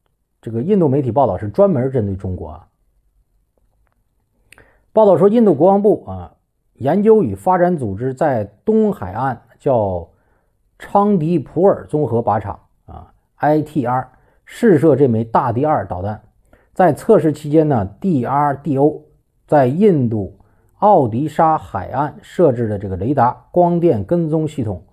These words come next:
和遥测站，对这枚导弹的飞行轨迹进行了跟踪。根据D R D O指出啊，印度自主发展的这个大地二射程超过二百五十公里，核弹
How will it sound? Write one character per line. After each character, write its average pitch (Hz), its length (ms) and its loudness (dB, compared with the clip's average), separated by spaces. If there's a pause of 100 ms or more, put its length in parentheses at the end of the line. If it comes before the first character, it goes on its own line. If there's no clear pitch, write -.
(300)
和 127 240 -6
遥 113 360 0
测 139 200 -2
站， 147 260 -2 (380)
对 185 260 4
这 185 160 4
枚 120 240 0
导 110 300 -8
弹 127 260 -2
的 92 240 -10
飞 185 260 0
行 156 200 -2
轨 95 160 -6
迹 120 160 -8
进 110 200 -12
行 98 80 -6
了 98 80 -6
跟 95 160 -6
踪。 92 160 -6 (1160)
根 220 160 6
据 214 220 6
D 185 260 0
R 170 200 4
D 175 180 2
O 175 160 6
指 117 140 -6
出 120 160 -4
啊， 101 240 -2
印 190 260 2
度 117 140 -2
自 202 280 0
主 101 200 -6
发 - 420 0
展 120 140 0
的 95 80 -6
这 110 80 -8
个 110 100 -4
大 165 260 0
地 156 140 -6
二 180 220 0
射 151 240 0
程 117 160 -4
超 135 180 0
过 131 200 0
二 165 220 2
百 107 200 -2
五 95 240 -10
十 - 120 -8
公 110 200 -2
里， 101 120 -10 (920)
核 113 420 -6
弹 185 160 2